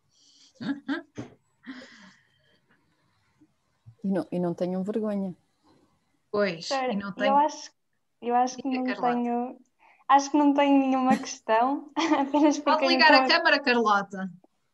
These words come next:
Speaker 3: Ah, Sara,
Speaker 1: Nós
Speaker 3: não me dava muito jeito.
Speaker 1: Tá bem.
Speaker 3: <laughs> Mas
Speaker 1: Então
Speaker 3: obrigada.
Speaker 1: não ligue. Eh, mas diga, diga.
Speaker 3: Não, eu estava a dizer que eu acho que não tenho, não tenho nenhuma questão, mas, mas quero agradecer.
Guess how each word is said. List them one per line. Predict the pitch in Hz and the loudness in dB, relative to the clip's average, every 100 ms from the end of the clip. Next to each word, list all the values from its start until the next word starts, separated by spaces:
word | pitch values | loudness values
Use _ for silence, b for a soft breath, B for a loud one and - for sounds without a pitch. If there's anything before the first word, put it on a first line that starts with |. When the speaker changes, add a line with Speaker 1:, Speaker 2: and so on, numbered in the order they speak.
| _ - | _ -4
Speaker 3:
Ah, | 262 | -4
Sara, | 262 254 | 0 2
Speaker 1:
Nós | 269 285 | 4 4
Speaker 3:
não | 285 | 6
me | |
dava | 294 302 302 294 | 4 4 2 4
muito | 277 294 330 | 6 4 2
jeito. | 277 294 311 | 2 4 4
Speaker 1:
Tá | 233 | 4
bem. | 214 277 | 2 2
Speaker 3:
<laughs> | - 311 - 370 - 392 392 - - - - - | 0 -2 2 0 0 -4 -4 -10 -12 -14 -16 -10
Mas | 254 | 0
Speaker 1:
Então | 285 | 0
Speaker 3:
obrigada. | 269 285 247 247 247 | 2 0 4 4 6
Speaker 1:
não | 269 | 2
ligue. | 254 240 214 208 _ _ B B B _ _ | 2 0 0 -4 _ _ B B B _ _
Eh, | 220 233 233 226 220 - _ _ _ - | 2 6 8 6 4 -4 _ _ _ -6
mas | 214 214 | -2 0
diga, | 240 254 240 | 0 0 -2
diga. | 254 294 302 _ _ _ _ - | -2 -4 -6 _ _ _ _ -6
Speaker 3:
Não, | |
eu | 320 | -4
estava | 330 320 339 | 0 0 0
a | |
dizer | 285 294 | -2 -6
que | 294 277 | -4 0
eu | |
acho | 277 277 | 0 0
que | - | -6
não | 254 | -8
tenho, | 254 262 254 254 247 | -6 -6 -6 -6 -8
não | 247 254 254 | -8 -4 -4
tenho | 262 254 254 | -4 -4 -2
nenhuma | 247 247 240 247 247 | 0 -2 -4 -6 -8
questão, | 247 - - 220 233 | -12 -14 -6 -4 -4
mas, | 254 254 - - | -8 -10 -16 -6
mas | 254 247 | -6 -6
quero | 269 247 | -6 -4
agradecer. | 240 233 233 - - 220 220 240 | -2 -2 -4 -10 -12 -6 -6 -6